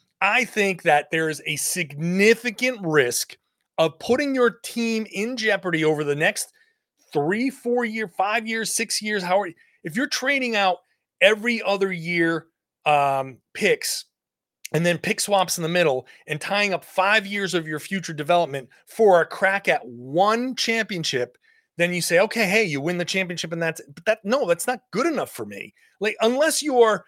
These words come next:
unless you're the Sacramento Kings or you're a team that's, like, never been there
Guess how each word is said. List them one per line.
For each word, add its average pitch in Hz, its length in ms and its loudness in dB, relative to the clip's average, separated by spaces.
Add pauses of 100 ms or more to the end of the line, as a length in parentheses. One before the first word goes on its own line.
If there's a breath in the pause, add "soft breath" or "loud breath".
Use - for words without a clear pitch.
(200 soft breath)
unless 254 320 0
you're 330 80 0
the 240 100 -2
Sacramento 175 760 0
Kings 120 560 -2 (220 soft breath)
or 160 260 4
you're 156 340 0
a 156 60 0
team 202 420 -4
that's, 165 260 -2
like, 147 280 2
never 160 680 4
been 151 420 -2
there 202 400 -2